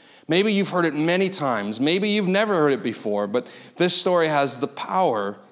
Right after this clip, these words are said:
within it to shape our hearts and change our lives. And so I'm gonna read to you from Luke chapter twenty-four.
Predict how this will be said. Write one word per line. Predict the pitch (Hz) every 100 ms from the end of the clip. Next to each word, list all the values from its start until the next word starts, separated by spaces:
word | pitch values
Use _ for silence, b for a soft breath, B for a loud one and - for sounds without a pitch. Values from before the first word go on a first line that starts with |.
| _
within | 139 139 - 196 175
it | 107 - - - b b b
to | -
shape | - 165 165 160
our | 151
hearts | 147 120 98
and | 113
change | - 123 113
our | 110
lives. | 110 90 95
And | 113
so | 139 127 B B -
I'm |
gonna | 196
read | 190 220 208
to | 208
you |
from | 185 147 147
Luke | 196 202
chapter | - 180 165 160 147 -
twenty-four. | - 185 170 - 175 156 117 120